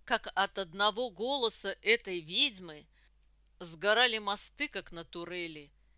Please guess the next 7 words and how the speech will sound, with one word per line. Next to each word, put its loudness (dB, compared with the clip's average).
и -6
теряли 2
способность -4
двигаться -6
доблестные -10
английские -10
солдаты. -10